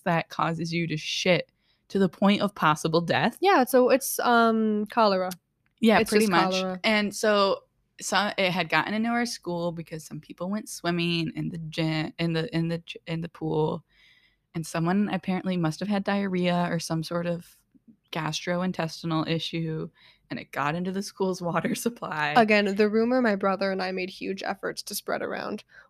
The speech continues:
Speaker 2: was that Calvin Dobson, who was the water boy for, b-, water boy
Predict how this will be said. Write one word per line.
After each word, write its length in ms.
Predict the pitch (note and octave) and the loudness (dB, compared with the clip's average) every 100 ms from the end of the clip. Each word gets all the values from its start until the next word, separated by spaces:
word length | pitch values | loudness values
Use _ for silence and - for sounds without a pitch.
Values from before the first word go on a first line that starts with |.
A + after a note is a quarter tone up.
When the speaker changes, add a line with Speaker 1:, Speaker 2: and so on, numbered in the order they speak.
| - | 0
Speaker 2:
was 280 | G3+ F#3+ G3 | 2 2 2
that 380 | F#3+ F#3 - - | 0 0 -4 -2
Calvin 320 | A3+ A#3 A3+ | 0 2 4
Dobson, 400 | F#3 F#3+ - G3 | 2 2 -2 -2
who 140 | G3 | -2
was 160 | F#3 F#3+ | -4 -4
the 120 | F#3+ | -4
water 260 | G3 A#3+ C4 | 0 0 0
boy 280 | C4+ C4 C4 | 2 0 0
for, 180 | - - _ _ | -8 -14 _ _
b-, 80 | G#3 - | -6 -2
water 460 | G#3 G#3+ B3+ D4 C#4 | -2 0 0 -4 -4
boy 360 | G#3+ G#3+ G#3+ | -4 -2 -4